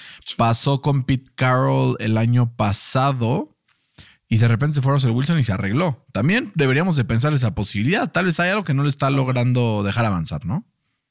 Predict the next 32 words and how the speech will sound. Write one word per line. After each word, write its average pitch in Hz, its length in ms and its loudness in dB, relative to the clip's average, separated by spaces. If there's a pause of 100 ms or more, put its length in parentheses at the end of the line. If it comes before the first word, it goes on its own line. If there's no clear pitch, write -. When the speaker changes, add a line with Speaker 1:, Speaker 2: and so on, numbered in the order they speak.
(840)
Speaker 1:
Pues 180 120 -8
sí, 147 100 -2
también, 151 320 -4
pero 143 140 -6
pues 139 100 -4
ya 151 100 0
se 143 120 -4
fue 147 160 -4
el 135 80 -6
quarterback, 147 500 -4 (180)
ya 143 140 -4
se 135 100 -8
fue 139 180 -4
el 135 100 -6
G 139 200 -2
M. 147 160 -6 (640)
Speaker 2:
Coordinador 104 360 2
ofensivo. 117 540 0 (680)
Speaker 1:
Coordinador 131 340 -6
ofensivo 131 420 -6
tres 127 220 -6
veces. 139 400 -6 (400)
Entonces, 135 280 -12 (480)
Speaker 2:
¿A - 60 0
dónde 127 200 2
vamos 120 280 0
a - 20 -2
Speaker 1:
si 95 80 0
se - 80 0
Speaker 2:
parar, 156 160 2
Speaker 1:
va 165 40 -2
Speaker 2:
Fercito? 180 240 0